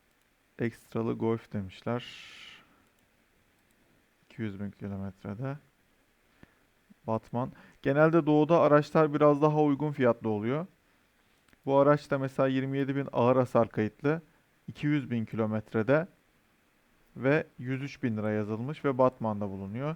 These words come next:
Yani ortalama aşağı yukarı bizim aracımızda da ağır hasar kaydı var. Bizim aracımızda yaklaşık herhalde eder. Biz de pazarlık payını da düşünerek ona göre bir rakam yazıp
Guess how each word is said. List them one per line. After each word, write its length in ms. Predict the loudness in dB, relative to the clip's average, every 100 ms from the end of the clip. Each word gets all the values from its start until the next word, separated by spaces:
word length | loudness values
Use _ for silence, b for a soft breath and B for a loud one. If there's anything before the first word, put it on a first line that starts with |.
| B B B B
Yani 420 | 6 6 2 -4 -8 _ 2
ortalama 680 | 2 4 4 4 4 0 2
aşağı 420 | 2 2 4 4
yukarı 340 | 4 0 0 0
bizim 200 | -2 0
aracımızda 420 | 0 0 -2 0
da 80 | 2
ağır 180 | 2 0
hasar 300 | 2 0 2
kaydı 320 | 0 0 0
var. 240 | 0 -2 _ b b -8
Bizim 220 | -6 0
aracımızda 800 | 0 2 0 -2 0 4 4 2 _ _
yaklaşık 600 | 4 4 4 -2 -6 0
herhalde 400 | 4 6 6 2 -4 _ _ 10 10 _ _ _ 12 12 12 10 _ _ 12 12 12 12 12
eder. 600 | 4 2 4 6 6 4 _ b b b b b b _ _ _ 0
Biz 240 | 0 4 4
de 180 | 4 4
pazarlık 520 | 6 8 10 10 6 2
payını 260 | 2 4
da 120 | 0
düşünerek 460 | -2 -4 0 0 0 -4
ona 260 | -2 0
göre 260 | 0 0 2
bir 80 | 4
rakam 380 | 4 4 2 0
yazıp 240 | -4